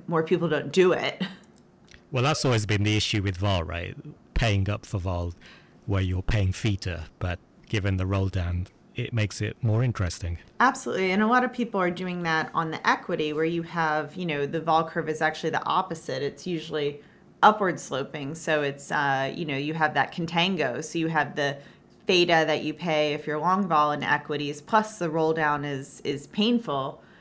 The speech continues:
Speaker 1: 'cause you're rolling down, uh, the vol curve. Um, so going from a paying up for longer dated vega, whereas in the rates market, it's the opposite.
Speaker 2: So regarding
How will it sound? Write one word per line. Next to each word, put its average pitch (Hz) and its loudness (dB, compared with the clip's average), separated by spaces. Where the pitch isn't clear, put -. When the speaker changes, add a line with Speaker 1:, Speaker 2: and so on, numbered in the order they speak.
Speaker 1:
'cause 180 -2
you're 180 2
rolling 160 2
down, 165 4
uh, 135 2
the 147 -4
vol 139 2
curve. 139 -2
Um, 139 -2
so - -4
going 147 -2
from 151 -4
a 143 0
paying 175 2
up 165 6
for 156 -4
longer 147 -4
dated 143 -2
vega, 214 2
whereas 156 0
in 160 -6
the 151 -4
rates 190 -2
market, 143 -2
it's 151 -6
the - -2
opposite. 143 0
Speaker 2:
So 127 -2
regarding 147 2